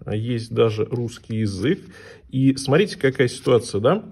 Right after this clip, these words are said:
Во-первых, здесь можно посмотреть характеристики: пятьдесят часов у нас и тридцать шесть тысяч полуколебаний в час частота. Причем, а, что важно, а, Zenit был как раз именно первым производителем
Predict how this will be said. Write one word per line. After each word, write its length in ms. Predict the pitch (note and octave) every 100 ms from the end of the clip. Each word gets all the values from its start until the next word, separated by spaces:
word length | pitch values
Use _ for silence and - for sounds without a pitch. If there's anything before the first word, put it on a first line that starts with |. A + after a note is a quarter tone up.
| -
Во-первых, 380 | A2 A2 G3+ E3
здесь 180 | C3+ -
можно 220 | B2+ A2+
посмотреть 380 | - - A#2+ G#2
характеристики: 600 | B2+ A#2+ C3 A#2+ - -
пятьдесят 440 | G2+ G#2+ G#2+ -
часов 400 | - - E3+ -
у 40 | E3
нас 260 | C3+ - -
и 100 | B2+
тридцать 460 | - E3+ E3+ B2+
шесть 480 | - A#2+ - - -
тысяч 360 | A#2+ A#2+ G#2+ -
полуколебаний 680 | G#2+ A2 A2 A2 A2+ G2
в 80 | F#2+
час 380 | - C#3 C#3 -
частота. 640 | - D#3+ D#3 D3 C#3+ C#3+ - _ _ _ _ - _ _ _ _ _ _ _ _ _ _ _ _ _ _ _ - -
Причем, 540 | C3 C3 E3 D#3 D3 -
а, 220 | B2 B2
что 260 | A#2+ - C#3
важно, 580 | D#3 C#3+ C3 A#2+ A2 - - - - -
а, 200 | A2+ A2+
Zenit 340 | A#2+ E3 D3+
был 320 | B2+ C3 C#3
как 200 | C3+ C3
раз 260 | C3+ B2 -
именно 280 | C3+ C3 C3
первым 380 | F#3 F#3+ C3+
производителем 840 | A#2+ A#2+ A2+ A#2+ A#2 A2 - -